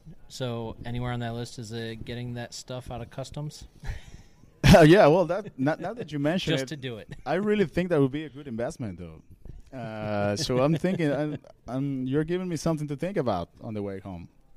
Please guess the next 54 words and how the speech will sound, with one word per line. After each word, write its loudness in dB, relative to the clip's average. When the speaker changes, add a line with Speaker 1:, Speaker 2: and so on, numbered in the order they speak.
Speaker 2:
So, -16
yeah. -8
Speaker 1:
All -2
right. -4
So, -4
uh, -2
those -2
are 4
all 4
the -4
questions -6
I -2
had -4
for -8
you. -2
I -12
wanna -8
thank -8
you -8
for -10
your -6
time. -6
I'm -6
glad -4
you -6
were -4
able -8
to -10
make -8
it -8
up -10
here -6
to -8
Baltimore, -6
and -10
you -10
could -12
chat -8
with -8
us. -6
Hopefully -8
you -4
learned -4
a -6
lot -4
up -6
here -6
that -8
you -16
can -8
bring -6
back -8
down, -6
and, -6